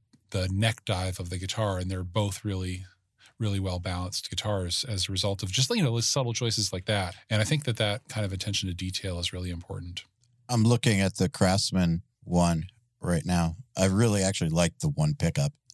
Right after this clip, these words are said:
Speaker 2: I've been known to remove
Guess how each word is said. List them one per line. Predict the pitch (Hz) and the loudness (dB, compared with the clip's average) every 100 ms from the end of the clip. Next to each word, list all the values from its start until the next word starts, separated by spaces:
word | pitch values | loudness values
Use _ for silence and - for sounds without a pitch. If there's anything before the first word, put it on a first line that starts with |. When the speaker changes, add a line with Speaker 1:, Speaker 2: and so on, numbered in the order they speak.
| - | 2
Speaker 2:
I've | 107 107 - _ _ _ - | 2 2 -6 _ _ _ 4
been | 147 131 127 120 - | 6 6 4 2 2
known | 113 107 107 110 | 4 6 4 2
to | - 92 | 2 2
remove | 82 87 90 95 95 87 - | 2 2 4 4 4 0 -4